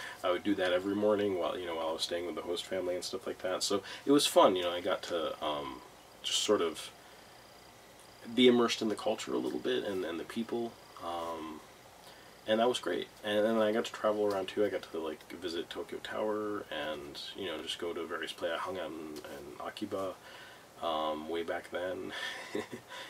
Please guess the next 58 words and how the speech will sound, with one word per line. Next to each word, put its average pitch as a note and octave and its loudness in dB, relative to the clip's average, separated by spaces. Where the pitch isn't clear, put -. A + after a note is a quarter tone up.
And, G2+ 8
you C3+ 8
know, A#2+ 12
again, A#2+ 8
I F#2+ 4
guess G2+ 2
just - 4
to G#2 0
put G#2+ 2
a G#2 6
fine F#2 0
point G2+ -2
on E2 -6
some D2+ -6
of D2+ -10
this D#2+ -8
stuff, - -4
this - -2
was F#2+ 0
in, G2 0
this F#2 -2
was G2 -2
in G2 0
the G2 0
late G2 2
nineties, G2+ -2
the E2 -8
mid - -2
to - -8
late - -8
nineties. - -10
So, - -2
I - 2
mean, G#2+ 4
I G2+ 2
guess - 0
when G2+ 2
I D2+ -2
was E2 -6
there, D2+ -2
that - -8
was - -10
in - -12
the - -10
late G#1 -8
nineties, - -10
so - -6
that - -8
was, - -8
like, - -10
probably - -6
nineteen C2 -10
ninety-eight, A#1 -10
somewhere - -4
around - -6
in - -16
there. - -4
Um, G2 8